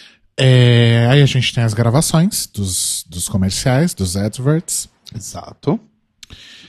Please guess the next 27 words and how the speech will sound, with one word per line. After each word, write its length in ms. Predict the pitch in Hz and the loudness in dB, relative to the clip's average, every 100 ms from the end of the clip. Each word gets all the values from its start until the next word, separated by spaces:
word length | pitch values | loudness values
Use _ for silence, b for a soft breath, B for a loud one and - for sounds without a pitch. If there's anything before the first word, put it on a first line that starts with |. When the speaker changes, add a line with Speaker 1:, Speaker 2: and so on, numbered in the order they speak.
| B _ - | B _ 0
Speaker 1:
É, 540 | 127 127 127 123 123 - | 2 4 4 4 0 -2
eu 140 | 127 | -2
só 960 | - - 131 135 143 147 131 110 95 87 _ _ _ _ - | 0 2 4 4 4 4 2 0 -4 -8 _ _ _ _ -4
nem 300 | 135 170 196 | 2 4 2
destaquei 460 | - 156 135 127 | -2 -2 0 2
muita 200 | 113 110 107 | 2 0 0
coisa 240 | 104 95 | -2 -2
sobre 260 | - 92 92 | -4 -6 -4
as 100 | 92 | -6
cenas, 640 | - 131 170 107 92 87 | -4 -2 -2 -2 -4 -4
não 120 | 95 | -4
sei 180 | 92 98 | -2 -4
se 80 | - | -4
vocês 240 | 90 95 | -6 -6
querem 220 | - 92 | -4 -2
falar 260 | 87 92 90 | 0 0 0
sobre 380 | - - 101 95 | 0 0 0 0
a, 120 | 90 - | -4 -4
as 220 | 104 104 | 0 2
gravações 680 | 113 104 98 - 117 110 | 2 2 -2 0 2 2
das 140 | 95 107 | 0 -4
cenas, 320 | - 139 160 | 0 0 0
porque 140 | - | 0
a 20 | 165 | -2
gente 80 | |
vai 100 | 170 | 0
falar 400 | 165 180 160 117 | 0 0 0 0